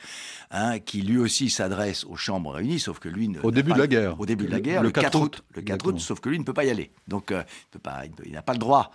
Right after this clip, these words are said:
Speaker 1: hein, dans la Constitution de la Troisième République, de se présenter devant les chambres, mais il, euh, envoie un message écrit à la Chambre des députés et au Sénat,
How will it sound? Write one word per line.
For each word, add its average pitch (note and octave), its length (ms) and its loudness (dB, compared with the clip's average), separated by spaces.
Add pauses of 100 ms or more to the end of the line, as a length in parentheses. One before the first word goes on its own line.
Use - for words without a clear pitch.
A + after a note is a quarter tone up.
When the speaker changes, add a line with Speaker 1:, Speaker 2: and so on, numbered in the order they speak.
(160)
Speaker 1:
hein, F#2 200 -4
dans E2+ 100 -4
la C#2 100 -8
Constitution - 340 -10
de E2+ 60 -6
la D2 60 -8
Troisième D#2 180 -10
République, E2 400 -2
de - 120 -12
se - 120 -6
présenter F#2 500 -4
devant D2 160 -12
les E2+ 120 -12
chambres, E3+ 320 -4 (300)
mais A#2 220 -2 (200)
il, F#2 220 -8
euh, C#2 180 -12
envoie G2+ 300 -2
un A#2+ 40 2
message G#2+ 400 -2
écrit C3 360 -2
à D3 40 0
la G2 60 -2
Chambre G2+ 180 -4
des F#2 80 -2
députés E2+ 640 -4 (160)
et B2 400 0
au C#3 100 -6
Sénat, F#2+ 460 -6